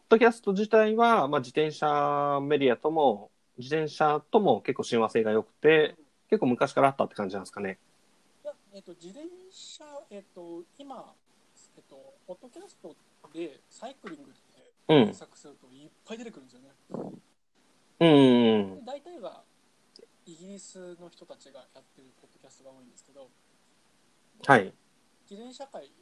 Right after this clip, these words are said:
Speaker 2: あの、自転車について話してるポッドキャスト番組っていっぱいあるんですけど、その中でも中心的なのがザ・サイクリング・ポッドキャスト。まあ、名前がまさにって感じなんですけど、
Speaker 1: うん。まあまあ、そうですね。
Speaker 2: これが二千十三年かな？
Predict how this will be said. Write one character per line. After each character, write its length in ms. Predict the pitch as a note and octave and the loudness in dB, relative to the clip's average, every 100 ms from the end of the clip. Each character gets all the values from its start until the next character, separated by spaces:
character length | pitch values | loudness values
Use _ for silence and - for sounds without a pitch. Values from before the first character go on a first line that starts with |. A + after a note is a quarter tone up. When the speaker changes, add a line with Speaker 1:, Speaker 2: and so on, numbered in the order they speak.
| F3 | -20
Speaker 2:
あ 80 | D3 | -20
の、 100 | C#3 | -20
自 100 | D#3+ | -20
転 160 | G#3+ | -20
車 120 | A3 | -20
に 100 | A#3 | -20
つ 100 | G#3+ | -20
い 60 | A#3+ | -20
て 160 | C#3 F#3 _ _ _ _ | -20 -20 _ _ _ _
話 260 | D#3 D#3 | -20 -20
し 20 | - | -20
て 60 | |
る 60 | C#3+ _ | -20 _
ポ 60 | - | -20
ッ 60 | |
ド 60 | C#3 | -20
キ 80 | D3 | -20
ャ 80 | |
ス 80 | C3+ | -20
ト 80 | - C#3+ | -20 -20
番 80 | C#3 | -20
組 80 | C3 | _
っ 160 | _ - | _ -20
て 60 | |
い 20 | B2+ | _
っ 40 | _ | _
ぱ 160 | D#3 D#3+ | -20 -20
い 20 | |
あ 40 | |
る 100 | E3+ | -20
ん 60 | E3+ | -20
で 80 | E3 | -20
す 100 | _ | _
け 60 | |
ど、 80 | B3 | -20
そ 120 | A3+ | _
の 80 | A#3+ | -20
中 160 | C#4 D4+ | -20 -20
で 100 | G#3 | -20
も 60 | - - | -20 -20
中 220 | _ E3+ | _ -20
心 200 | F3 - _ F3+ F3+ F3+ F3+ F3+ _ | -20 -20 _ -20 -20 _ _ _ _
的 100 | _ _ _ | _ _ _
な 100 | G#3+ | -20
の 160 | - - | -20 -20
が 160 | A3 - | -20 -16
ザ・ 180 | - G3 | -12 -12
サ 200 | - E3+ | -12 -20
イ 60 | E3+ | -20
ク 100 | F3 | -20
リ 80 | |
ン 80 | F3 | -20
グ・ 60 | E3+ | -20
ポ 140 | - | -20
ッ 20 | D#3 | -20
ド 100 | D#3+ | -20
キ 120 | D#3 | -20
ャ 40 | |
ス 60 | - | -20
ト。 80 | _ _ _ _ _ _ | _ _ _ _ _ _
ま 80 | C4 | _
あ、 920 | _ _ _ _ _ _ _ _ C#3 D3 | _ _ _ _ _ _ _ _ _ -20
名 160 | E3 | -20
前 20 | |
が 100 | E3+ | -18
ま 120 | D#3 E3 | -20 -20
さ 100 | C3 | -20
に 80 | |
っ 20 | B2 | -20
て 120 | _ | _
感 140 | - | -10
じ 60 | - | -2
な 80 | C3+ | 0
ん 40 | F2+ | -2
で 40 | |
す 80 | _ | _
け 80 | _ | _
ど、 140 | - | -20
Speaker 1:
う 880 | _ _ _ _ _ _ _ _ D3 | _ _ _ _ _ _ _ _ 4
ん。 20 | |
ま 60 | C#3+ | 6
あ 40 | |
ま 60 | A2+ | 6
あ、 20 | |
そ 100 | A2+ | 2
う 40 | F#2 | -6
で 60 | |
す 40 | F#2 | -10
ね。 80 | |
Speaker 2:
こ 80 | - | -16
れ 0 | |
が 60 | - | -18
二 20 | |
千 140 | _ A3 | _ -20
十 80 | _ G3+ B3+ B3+ | _ -20 -20 _
三 260 | A#3+ _ C#4+ E4 | _ _ -20 -20
年 160 | - _ _ | -20 _ _
か 80 | _ | _
な？ 80 | G#3+ | -20